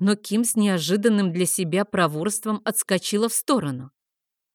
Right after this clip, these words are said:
«Это не моя рубашка, её дал мне Хас!»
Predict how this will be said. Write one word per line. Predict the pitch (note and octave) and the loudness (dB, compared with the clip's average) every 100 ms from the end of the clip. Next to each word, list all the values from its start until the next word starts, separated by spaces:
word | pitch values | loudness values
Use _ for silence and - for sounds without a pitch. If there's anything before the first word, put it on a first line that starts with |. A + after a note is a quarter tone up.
| _ _ - | _ _ 0
«Это | D#4+ - G3 | 0 2 4
не | G#3+ | 6
моя | A3 A3 G#3+ A3+ | 8 8 6 4
рубашка, | A#3 C#4 C4+ - D#3 | 4 2 0 -2 -6
её | D3 A3+ A3 C4+ | 2 2 4 4
дал | A3 C#4+ C4+ | 4 4 6
мне | C4 C4 B3+ _ _ _ | 4 2 -2 _ _ _
Хас!» | - F#4 B3+ - | -2 2 2 0